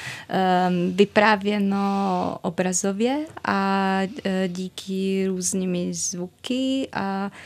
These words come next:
právě jsme proto ke spolupráci pozvali i zpěvačku a hlasovou lektorkou Ridinu Ahmedovou, která nám velmi pomáhla dotvořit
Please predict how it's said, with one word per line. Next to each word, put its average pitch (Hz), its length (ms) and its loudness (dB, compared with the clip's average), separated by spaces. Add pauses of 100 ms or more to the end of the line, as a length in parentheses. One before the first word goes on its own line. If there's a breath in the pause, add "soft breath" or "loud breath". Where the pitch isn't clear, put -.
(360 loud breath)
právě 214 220 8
jsme 214 140 2
proto 214 540 4
ke 208 120 -2
spolupráci 214 520 2
pozvali 202 480 2
i 196 360 2
zpěvačku 196 680 2
a 185 60 8
hlasovou 185 680 2
lektorkou 190 560 -2
Ridinu 185 300 0
Ahmedovou, 220 580 0
která 196 240 -6
nám 190 140 0
velmi 196 300 6
pomáhla 185 460 0
dotvořit 190 800 -2